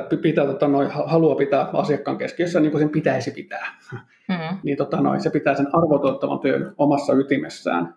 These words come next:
Speaker 1: Niin kysy kaksi kysymystä. Mikä on meidän arvotuottava työtämme?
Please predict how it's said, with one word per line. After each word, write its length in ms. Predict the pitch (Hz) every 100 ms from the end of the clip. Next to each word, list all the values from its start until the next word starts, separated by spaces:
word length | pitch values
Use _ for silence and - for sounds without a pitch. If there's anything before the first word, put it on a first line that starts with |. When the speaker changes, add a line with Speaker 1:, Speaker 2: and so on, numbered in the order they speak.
| -
Speaker 1:
Niin 280 | 139 135 - _ _ _ _ -
kysy 180 | 151
kaksi 280 | 151 202 202
kysymystä. 460 | 151 147 147 - - - _ _ _ _ _ _ _ _ _ _ _ _ _ _ - - _ _ _ _ _ -
Mikä 480 | 180 175 175 202 196
on 160 | 156 143
meidän 300 | 151 143 143
arvotuottava 680 | 143 135 131 - - 143 139
työtämme? 480 | - - - -